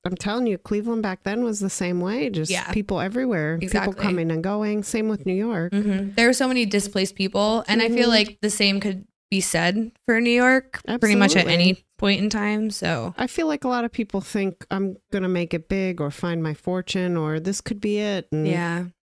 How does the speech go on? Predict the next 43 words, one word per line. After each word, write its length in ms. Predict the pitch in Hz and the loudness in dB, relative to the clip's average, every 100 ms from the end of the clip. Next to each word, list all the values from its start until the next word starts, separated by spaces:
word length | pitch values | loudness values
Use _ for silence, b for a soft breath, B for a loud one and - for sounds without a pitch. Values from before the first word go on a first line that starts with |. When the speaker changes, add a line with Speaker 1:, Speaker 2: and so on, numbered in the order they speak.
| _ _ _ 175 | _ _ _ -10
Speaker 1:
it's 180 | - | -4
not 180 | 202 190 | -4 -2
always 340 | 185 175 170 - | -2 -2 -4 -8
the 60 | |
case. 460 | - - - - - | -10 -10 -12 -20 -6
Speaker 2:
That's 280 | 220 - - - | -4 -4 -6 -8
probably 420 | - 202 202 202 | -4 -2 0 -2
also 320 | - 185 185 180 | -2 -4 -4 -4
why 300 | 175 175 170 | -2 -2 -2
L 160 | 170 170 | -4 -4
A 220 | 170 170 | -2 -4
ended 280 | 165 175 170 | -4 -4 -6
up 140 | 165 - | -6 -4
with 240 | 170 165 _ _ _ _ _ _ _ _ _ | -4 -4 _ _ _ _ _ _ _ _ _
Skid 200 | 175 170 | -6 -4
Row 240 | 202 240 190 - | -4 -4 -8 -4
at 40 | |
Speaker 1:
Mm-hmm. 300 | 180 180 185 | 0 2 2
Speaker 2:
the 100 | 190 | 2
end 140 | 180 175 | 0 -2
of 40 | |
the 60 | 170 | -2
day, 220 | 175 175 | -2 0
'cause 180 | 208 196 | -2 -4
it 140 | 202 | -4
was 140 | 202 196 | -6 -6
the 60 | - | -2
same 220 | 185 175 | 0 2
vibe. 260 | 214 208 180 | 2 2 0
If 800 | - _ _ _ _ _ - 185 | -10 _ _ _ _ _ -8 -6
you 20 | |
wanna 420 | 180 175 175 175 | -2 -2 -2 -2
be 340 | 180 180 180 175 | 0 2 2 2
an 160 | 202 | 2
actor, 640 | 233 233 202 196 185 180 185 | 2 2 2 4 4 2 0
s-, 120 | - _ | -2 _
be 120 | 220 214 | -2 0
successful 380 | 220 202 190 208 | 2 0 0 0
in 40 | |
Hollywood, 480 | 240 262 233 220 202 | 4 6 6 6 6
you 100 | 196 | 4
had 340 | 180 180 175 - | 4 2 0 -6
to 160 | 170 | -8